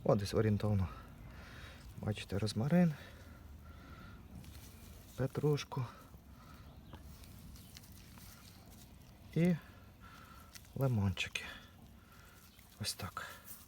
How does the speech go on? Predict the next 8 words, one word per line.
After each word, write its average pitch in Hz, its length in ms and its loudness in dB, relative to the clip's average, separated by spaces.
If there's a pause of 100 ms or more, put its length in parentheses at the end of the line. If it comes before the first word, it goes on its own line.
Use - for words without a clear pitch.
(2250)
То - 100 -12
ще - 200 -2
один - 280 0
не 120 80 4
поміститься, - 600 -4
може 107 320 2
і - 40 -2
поміститься. - 680 -2